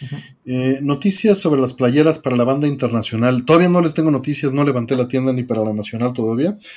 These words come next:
Speaker 2: Ya esta semana prometo hacerlo. Estuve, te digo, ocupado, nada más estuve libre hoy y me puse a hacer estas cosas de C P C uno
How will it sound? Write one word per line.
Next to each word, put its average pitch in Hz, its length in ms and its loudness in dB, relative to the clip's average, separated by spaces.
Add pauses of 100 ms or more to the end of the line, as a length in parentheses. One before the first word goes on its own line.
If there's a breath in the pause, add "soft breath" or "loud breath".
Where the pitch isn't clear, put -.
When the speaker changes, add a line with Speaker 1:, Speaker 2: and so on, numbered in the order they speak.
(220 loud breath)
Speaker 2:
Ya 135 120 8
esta - 220 2
semana 120 360 -4
prometo 117 280 -4
hacerlo. 160 180 -2
Estuve, 160 280 0
te - 140 -12
digo, 120 280 -4
ocupado, 127 560 -2
nada 147 140 -2
más 131 120 -8
estuve 131 220 -4
libre 120 380 -4 (420 soft breath)
hoy 147 300 2
y - 20 -2
me 120 140 2
puse 120 160 -6
a 113 40 -10
hacer 123 160 -2
estas - 220 -10
cosas 120 180 -4
de 107 40 -10
C - 140 -12
P 123 100 -8
C - 120 -8
uno 196 260 -4